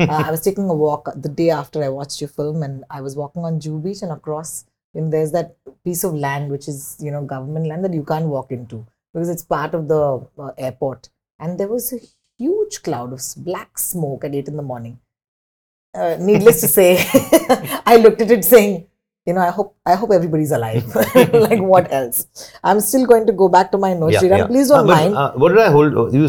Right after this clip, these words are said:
Speaker 2: said something and I interrupted you.
Speaker 1: No, I was talking about the bakery
Speaker 2: Huh, huh,
Speaker 1: only.
Speaker 2: huh, hmm.
Speaker 1: Uh, you know, uh, night is dark,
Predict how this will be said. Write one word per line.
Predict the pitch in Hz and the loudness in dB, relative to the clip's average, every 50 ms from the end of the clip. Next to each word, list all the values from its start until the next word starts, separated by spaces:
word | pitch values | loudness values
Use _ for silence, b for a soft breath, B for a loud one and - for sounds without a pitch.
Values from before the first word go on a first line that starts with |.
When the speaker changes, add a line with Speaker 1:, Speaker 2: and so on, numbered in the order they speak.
| 143 - | 4 2
Speaker 2:
said | 175 170 175 | 2 2 2
something | 165 151 151 165 160 | 2 0 2 0 0
and | 160 156 | 2 2
I | 143 | 0
interrupted | 135 117 - 135 127 110 127 127 113 | 0 0 0 -2 -2 0 -2 -4 0
you. | 208 240 | 2 4
Speaker 1:
No, | 269 294 | 4 4
I | 311 | 4
was | 320 311 | 2 2
talking | - 320 311 311 320 | 2 -2 0 2 0
about | 320 302 311 | 0 2 0
the | 254 254 | -2 -2
bakery | 285 262 - - - 208 | -2 0 0 0 2 2
Speaker 2:
Huh, | 175 | 2
huh, | 120 113 | 2 2
Speaker 1:
only. | 92 - | 2 0
Speaker 2:
huh, | 85 82 82 - | -2 -2 -4 -6
hmm. | 95 90 82 - - 156 165 | -8 -8 -8 0 4 6 6
Speaker 1:
Uh, | 160 160 151 143 139 151 151 | 8 6 6 4 2 -2 -4
you | 143 | -2
know, | 151 151 151 - 147 151 | -4 -6 -6 -4 -6 -6
uh, | 143 135 - _ 156 180 180 | -6 -6 -12 _ -8 -6 -2
night | 185 202 196 226 | -2 -2 -2 -2
is | 208 | -4
dark, | 208 196 | -4 -4